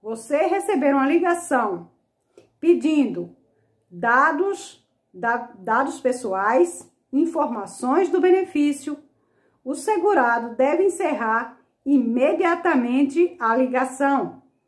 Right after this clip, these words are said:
e entrar em contato com a Central um três cinco, informando o que aconteceu,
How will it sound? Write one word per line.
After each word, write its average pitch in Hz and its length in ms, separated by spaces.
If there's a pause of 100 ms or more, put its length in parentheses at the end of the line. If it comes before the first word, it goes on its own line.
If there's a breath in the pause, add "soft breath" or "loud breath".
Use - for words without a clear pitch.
(360)
e 254 120
entrar 233 680
em 381 300
contato 254 680
com 285 140
a 330 100
Central 240 760
um 370 340
três 330 360
cinco, 262 520
informando 269 720
o 262 40
que 240 340
aconteceu, 285 1200